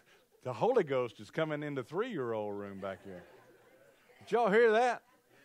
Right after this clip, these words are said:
Somebody raise their hands and shout and do like, we're talking about the Holy Spirit, and here it comes. All right, now, let me,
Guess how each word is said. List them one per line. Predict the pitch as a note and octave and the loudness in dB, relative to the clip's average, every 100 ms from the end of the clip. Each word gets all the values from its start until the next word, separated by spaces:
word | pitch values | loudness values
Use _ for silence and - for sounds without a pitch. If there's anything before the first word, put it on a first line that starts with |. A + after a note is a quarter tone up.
| - - - | -20 -20 -2
Somebody | G3+ A#3+ G#3+ D3+ | 2 6 6 4
raise | D3+ F#3+ D#3+ | 4 4 4
their | D3+ | 0
hands | D3+ D#3+ C3 | 0 -2 -4
and | B2+ | -8
shout | - D3+ D3 | -2 2 2
and | C3 A#2+ C3+ | 0 -8 -8
do | C3+ | -6
like, | C3+ A2+ - - _ _ - - - - - - _ _ _ _ - | -6 -8 -16 -20 _ _ -20 -20 -20 -20 -20 -20 _ _ _ _ -20
we're | D3 | 4
talking | F3 F#3+ | 8 8
about | E3+ E3+ F3+ | 6 4 6
the | |
Holy | D#3 F3+ D#3+ | 4 4 0
Spirit, | - E3+ D3+ | -4 -4 -2
and | |
here | D3+ | -6
it | D3 | -8
comes. | C#3+ C#3+ - _ _ _ _ _ _ _ _ _ _ _ _ _ - - _ _ _ _ _ _ _ - | -10 -10 -12 _ _ _ _ _ _ _ _ _ _ _ _ _ -20 -20 _ _ _ _ _ _ _ 6
All | F3 | 8
right, | G#3 | 8
now, | F3 E3 - - | 6 2 -2 -2
let | |
me, | G#3 | -2